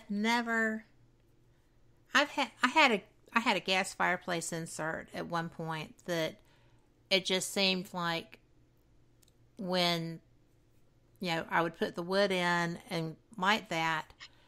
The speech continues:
that even after I turned it off, it, it would seep a little bit so that it would still have the little blue flame mixed in with the wood flames.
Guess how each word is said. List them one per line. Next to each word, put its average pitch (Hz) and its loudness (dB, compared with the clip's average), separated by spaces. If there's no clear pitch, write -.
that 165 0
even 214 2
after 190 2
I 180 4
turned 185 0
it 175 -4
off, 180 2
it, - -6
it 175 -4
would 160 -4
seep 190 -4
a 208 -2
little 208 0
bit 214 0
so 180 -2
that 175 -4
it 175 -6
would 170 -10
still 180 -4
have 185 -6
the 175 -6
little 170 -4
blue 180 -4
flame 185 -6
mixed - -10
in 180 -2
with 175 -12
the 165 -4
wood 180 -4
flames. 208 -6